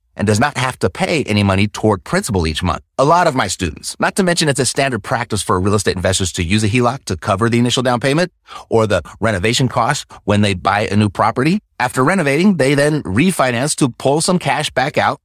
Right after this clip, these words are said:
and pay off their heloc. When it comes to down payments for your investments, you've got options. So don't let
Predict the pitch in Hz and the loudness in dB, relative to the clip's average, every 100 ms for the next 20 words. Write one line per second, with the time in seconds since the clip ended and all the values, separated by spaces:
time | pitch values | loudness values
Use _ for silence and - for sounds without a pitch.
0 | - 123 113 - 147 117 127 151 208 226 | -6 -4 -2 0 2 2 2 2 4 2
1 | 95 - - _ 165 135 - 202 226 175 | 0 -4 -20 _ -2 -2 0 0 2 0
2 | 151 151 139 - 147 113 - - 113 135 | 0 0 -2 0 2 2 -2 0 2 2
3 | 127 107 107 95 95 87 - - _ - | 0 0 0 -2 -4 -4 -8 -16 _ -4
4 | 101 147 147 - 107 - _ - 104 107 | 0 2 0 -2 -2 -4 _ 0 0 0
5 | 104 78 67 - _ _ - 160 202 151 | -2 -2 -6 -18 _ _ -2 0 2 2